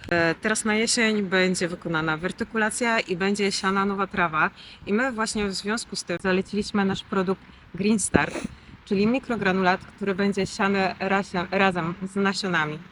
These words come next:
Co on nam tutaj da? Da nam przede wszystkim to, że poprawi kiełkowanie tych roślin, zbuduje system korzeniowy, e, będzie też mniejsze zachwaszczenie.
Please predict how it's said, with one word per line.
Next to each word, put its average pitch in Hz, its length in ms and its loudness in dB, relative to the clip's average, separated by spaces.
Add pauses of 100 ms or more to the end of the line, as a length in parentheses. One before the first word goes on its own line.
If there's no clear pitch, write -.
(240)
Co 254 140 0
on 254 200 0
nam 247 160 0
tutaj 202 300 -4
da? 139 180 0 (560)
Da 202 180 2
nam 233 280 2
przede 180 240 -4
wszystkim 214 580 -6
to, 202 200 0
że 196 120 -2
poprawi 202 580 0 (280)
kiełkowanie 202 600 2
tych 202 200 -6
roślin, 196 520 -2 (320)
zbuduje 233 380 0
system 202 400 -2
korzeniowy, 180 720 0 (320)
e, 160 560 0 (180)
będzie 226 280 0
też - 180 -6
mniejsze 254 320 -4
zachwaszczenie. 226 680 -2